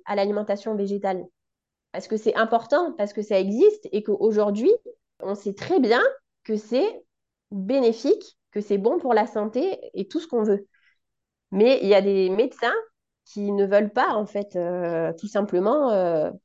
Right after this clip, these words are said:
je sais pas trop comment dire ça, mais qui veulent pas aller plus loin, en fait, dans la, leur, euh, vision de l'alimentation. Et je trouve ça dommage parce que c'est très important,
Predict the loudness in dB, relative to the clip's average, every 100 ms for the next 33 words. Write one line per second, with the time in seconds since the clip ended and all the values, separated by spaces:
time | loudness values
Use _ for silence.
0 | _ -16 -6 -4 -2 -2 -2 -2 -4 -6
1 | -4 -2 -4 -2 -2 0 0 2 2 0
2 | -2 -2 0 2 4 2 -2 -6 -8 -6
3 | -4 -4 -2 -2 -4 -4 -2 -2 -2 -2
4 | -2 -4 -6 _ _ -10 -4 -2 0 0
5 | 0 0 0 0 -2 -4 -4 -6 -6 -8
6 | -10 _ _ _ _ -8 -6 -4 0 2
7 | 4 4 4 2 -2 -6 -4 -4 -2 -2
8 | -4 -6 -8 -4 -4 -2 -4 -4 -6